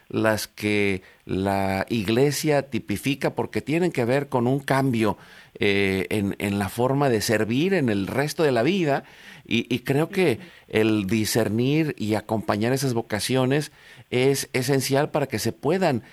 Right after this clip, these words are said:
llegar a desarrollar en, en el corazón del hijo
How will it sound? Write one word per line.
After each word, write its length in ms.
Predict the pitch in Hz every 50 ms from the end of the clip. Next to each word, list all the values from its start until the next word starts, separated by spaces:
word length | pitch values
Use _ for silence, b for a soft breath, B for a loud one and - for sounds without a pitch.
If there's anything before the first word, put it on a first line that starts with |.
| B B B B 95
llegar 600 | 90 113 110 104 92 113 123 147 160 165 160 - -
a 140 | 117 117
desarrollar 880 | 113 101 110 107 - - 113 107 101 104 104 95 107 120 147 180 - - B B B B B B B _ -
en, 360 | 107 107 107 107 104 104 - -
en 140 | 117 117 117
el 160 | 117 107 -
corazón 580 | - 110 107 107 101 - 131 143 160 165 165 147
del 300 | 139 117 107 151 147 -
hijo 460 | - 120 123 123 - - 180 185 190